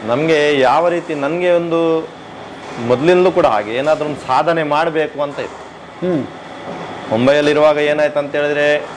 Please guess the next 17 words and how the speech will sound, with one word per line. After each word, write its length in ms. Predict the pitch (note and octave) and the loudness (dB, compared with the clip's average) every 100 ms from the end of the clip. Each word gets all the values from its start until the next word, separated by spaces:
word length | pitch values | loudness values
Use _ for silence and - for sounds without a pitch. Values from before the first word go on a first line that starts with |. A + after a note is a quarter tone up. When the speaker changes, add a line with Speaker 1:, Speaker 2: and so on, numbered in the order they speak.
| - - | -12 -2
Speaker 1:
ಹೋಟ್ಲ್‌ಗಳು 460 | B2 B2 C3+ C#3+ C#3+ | 0 0 2 2 2
ಮಾಡ್ತಾ 360 | C3 C3 C#3 | 2 0 2
ಇದ್ವಿ, 340 | D3 C3+ D3+ D3 | 2 0 -2 2
ಆದ್ರೂ 280 | C3+ C#3 | 2 0
ಕೂಡ 140 | C#3 C#3 | -2 0
ಅದು 140 | C3 | 0
ಸಕ್ಸಸ್‌ಫುಲ್ 680 | - B2+ - E3 - D#3+ D3+ | -2 -8 -2 -2 0 0 2
ಆಗಿ 220 | C#3+ B2+ | 2 2
Speaker 2:
ಹ್ಮ್. 600 | A#2+ - - - - D#3 | -6 -12 -16 -12 -4 -2
Speaker 1:
ಅಂದ್ರೆ 180 | A2+ G2 | 0 0
ನನ್ನ 400 | F2+ A2 D3 E3+ | 0 2 2 2
ಒಂದು 460 | E3+ E3 D#3+ D#3 D3 | 2 2 0 0 0
ವಿಶ್ 300 | D3 - - | 0 -2 0
ಪ್ರಕಾರ 380 | E3 D#3 D3+ | 2 2 2
ನಡೀತಾ 320 | D3 C#3 C3+ C3 | 2 -2 -2 0
ಇರ್ಲಿಲ್ಲ. 360 | A2+ G2+ F#2 - - - | 0 -4 -8 -12 -12 -4
Speaker 2:
ಹ್ಮ್. 260 | E3+ D3+ | -2 0